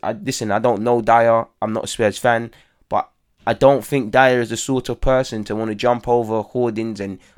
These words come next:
put himself and, and another fan at risk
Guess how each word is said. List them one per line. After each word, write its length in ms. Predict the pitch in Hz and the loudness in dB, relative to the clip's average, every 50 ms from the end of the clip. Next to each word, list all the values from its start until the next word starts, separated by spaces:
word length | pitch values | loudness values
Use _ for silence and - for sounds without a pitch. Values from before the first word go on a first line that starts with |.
| _ | _
put 200 | - 170 - - | 0 0 0 0
himself 540 | 151 131 117 - - 131 120 117 113 - - _ _ _ _ _ _ - | -2 -4 -4 0 2 4 4 4 2 -2 -8 _ _ _ _ _ _ 0
and, 180 | 117 127 131 - | 2 2 4 4
and 160 | - 135 135 | 4 4 4
another 320 | 127 120 123 139 135 123 117 | 4 4 4 2 2 2 0
fan 300 | - - 131 120 110 - | 2 2 2 2 2 2
at 180 | - 110 - - | 0 -2 0 0
risk 460 | - 117 139 139 127 - - - - | 0 0 2 2 0 -2 -6 -10 -14